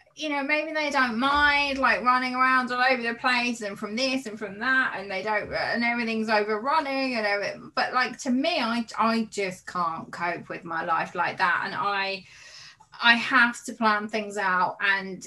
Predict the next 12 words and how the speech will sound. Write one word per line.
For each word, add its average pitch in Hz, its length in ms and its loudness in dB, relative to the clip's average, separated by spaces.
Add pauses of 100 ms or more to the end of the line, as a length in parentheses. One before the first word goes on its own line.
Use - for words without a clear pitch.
(120)
it's - 500 -6
kind 285 520 -2
of 226 160 -4
like, 202 600 -2 (500)
you 226 160 0
know, 196 360 4
running 208 340 2
a 196 40 -8
marathon. 185 840 -2 (840)
You 214 160 0
can't 226 560 0
just 208 600 -2